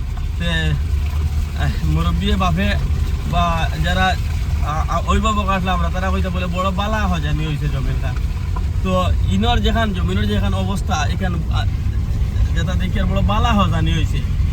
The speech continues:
এখানে রইলেও দান, খালি, খালি লা-, আলি ফালাই, মানে আলির গাছ রুইতে হয়, তোরা লম্বা আলি লাগবো নাইলে। আর, আর একটা জায়গা আম-, আমরা ফ্লাড উলাট করার পরে ফইল উল যে সময় পড়ে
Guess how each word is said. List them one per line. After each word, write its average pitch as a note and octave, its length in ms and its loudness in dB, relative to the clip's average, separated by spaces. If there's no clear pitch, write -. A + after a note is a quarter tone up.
এখানে G3 280 2
রইলেও G3 420 2
দান, F#3+ 240 4
খালি, F#3+ 440 2
খালি G3+ 280 0
লা-, F#3 280 0
আলি G3 220 2
ফালাই, G#3 320 0
মানে F3+ 260 0
আলির F3+ 480 0
গাছ F#3 260 2
রুইতে E3+ 240 2
হয়, - 100 2
তোরা - 180 0
লম্বা F3 280 0
আলি G#3 200 0
লাগবো E3+ 300 0
নাইলে। F3 360 0
আর, D#3 280 0
আর E3 140 0
একটা A3+ 260 2
জায়গা G3+ 420 2
আম-, E3+ 160 0
আমরা F#3 400 0
ফ্লাড F#3 240 2
উলাট G#3+ 200 2
করার G3 280 2
পরে F#3+ 140 0
ফইল G#3 340 2
উল A3 120 0
যে G3 120 2
সময় F3 220 2
পড়ে C#3+ 280 2